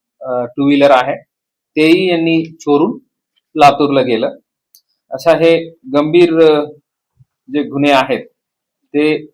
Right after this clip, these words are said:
दाखल होऊन अगदी सहा तासात, अ, उघडकीस आणलेले आहेत. अ, गुन्ह्याच्या तपास, अ, पीआय, अ, सदर बाजार क्राईम श्री ढवळे करत आहेत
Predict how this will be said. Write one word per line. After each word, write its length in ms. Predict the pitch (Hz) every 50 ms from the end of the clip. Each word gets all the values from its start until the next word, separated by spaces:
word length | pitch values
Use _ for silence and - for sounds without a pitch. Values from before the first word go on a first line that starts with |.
| _
दाखल 380 | 120 120 131 - - 170 170 165
होऊन 280 | 165 160 160 165 165 165
अगदी 520 | 160 156 139 160 160 160 165 160 - -
सहा 300 | - - 151 139 143 160
तासात, 800 | 151 156 156 151 151 - - - 151 147 143 - - - 143 139
अ, 60 | 135 135 - - - - _ _ _
उघडकीस 520 | 131 120 - 147 143 143 143 143 139 143 - -
आणलेले 360 | 131 123 117 127 135 139 156
आहेत. 240 | 139 135 131 - - - - _ - _ _ _ _ _ _ _ _ -
अ, 280 | - 107 120 120 120 120
गुन्ह्याच्या 720 | 117 117 135 135 143 143 143 143 156 156 151 151 151 151
तपास, 600 | 151 151 - - 143 143 - 160 156 156 156 - 160
अ, 200 | 151 151 156 151 147 - - _ _ _ _ _ _ _ _ _ _ _ _ _ _ _ _ _ -
पीआय, 260 | 143 147 151 160 156 156 156 - 160 147
अ, 100 | 143 139 131 127 123 120 113 113 107 110 - - _ _ _ _ _ _ _ _
सदर 180 | - 127 131 135
बाजार 300 | 135 139 143 143 139 139
क्राईम 280 | 139 139 139 139 139 143 -
श्री 420 | - 147 139 131 131 135 - - - 113
ढवळे 340 | 127 120 113 123 131 131 131
करत 460 | - - _ _ - 120 113 117 117 117
आहेत 260 | 123 127 131 123 -